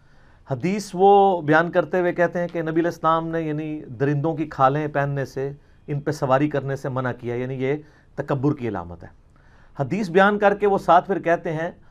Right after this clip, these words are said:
"वकाना मुआविया तु",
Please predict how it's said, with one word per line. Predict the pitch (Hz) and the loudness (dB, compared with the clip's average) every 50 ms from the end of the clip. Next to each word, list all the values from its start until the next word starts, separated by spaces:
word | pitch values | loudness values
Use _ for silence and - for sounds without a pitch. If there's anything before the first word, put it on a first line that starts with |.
| - - _ _ _ _ - | -20 -20 _ _ _ _ -2
"वकाना | 120 139 156 151 151 - - 170 175 185 196 202 208 208 208 208 208 208 208 | 4 4 4 4 4 4 6 8 10 10 10 10 8 6 6 4 4 4 4
मुआविया | 202 160 143 139 139 139 139 147 151 170 180 180 170 175 180 175 170 160 | 2 2 0 0 4 6 8 8 8 8 8 6 4 0 0 2 2 0
तु", | 160 - 160 165 214 | 0 -2 -2 -2 -4